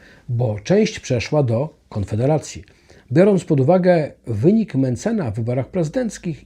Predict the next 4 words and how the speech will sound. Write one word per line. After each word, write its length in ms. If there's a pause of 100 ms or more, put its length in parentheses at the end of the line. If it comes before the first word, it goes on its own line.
(140)
i 340 (420)
obecne 800
notowania 600
Konfederacji, 800